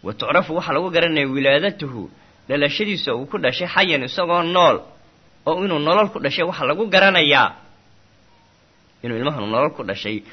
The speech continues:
waxaa lagu garanayaa bi an yastahilla, waa inuu qayliyo saarikhan, isagoo dhawaaqaya oo qaylinaya, aw caadisan, isagoo hindhisaya, aw amase yamusa, inuu jaqo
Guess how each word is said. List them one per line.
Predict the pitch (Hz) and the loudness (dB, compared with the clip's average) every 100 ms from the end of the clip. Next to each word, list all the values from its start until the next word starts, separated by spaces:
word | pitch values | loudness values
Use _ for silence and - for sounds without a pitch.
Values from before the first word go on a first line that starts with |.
| - - | -14 -8
waxaa | 139 139 | -2 -2
lagu | 214 196 | 0 2
garanayaa | 196 196 160 117 90 - - | 4 4 4 2 -2 -10 -2
bi | 131 | 0
an | 151 | 0
yastahilla, | - 104 127 131 98 | -2 -8 -8 -6 -2
waa | 127 | -2
inuu | 120 | -4
qayliyo | - 87 104 117 | -6 -6 -4 -6
saarikhan, | 95 101 - 78 | -6 -6 -6 -14
isagoo | - 110 92 | -10 -8 -6
dhawaaqaya | 78 85 90 67 65 _ _ _ _ _ _ _ _ _ _ | -6 -6 -6 -10 -18 _ _ _ _ _ _ _ _ _ _
oo | 80 - | -16 -6
qaylinaya, | 95 104 98 69 - _ _ _ _ _ _ _ - | -4 -2 -4 -8 -16 _ _ _ _ _ _ _ 2
aw | 160 | 2
caadisan, | - 120 135 - 82 - _ _ _ - | 4 2 0 -10 -14 -18 _ _ _ -16
isagoo | - 107 | -10 -10
hindhisaya, | 95 120 - 65 - _ _ _ _ _ _ | -8 -10 -10 -14 -18 _ _ _ _ _ _
aw | 180 175 | 4 6
amase | 165 190 120 - - _ _ _ _ _ _ _ _ _ _ | 4 2 0 -12 -18 _ _ _ _ _ _ _ _ _ _
yamusa, | - 127 143 - - _ _ _ _ _ _ _ _ _ _ _ _ _ _ _ | -8 -4 -4 -8 -14 _ _ _ _ _ _ _ _ _ _ _ _ _ _ _
inuu | 185 156 98 | -2 -2 -2
jaqo | - - | -6 0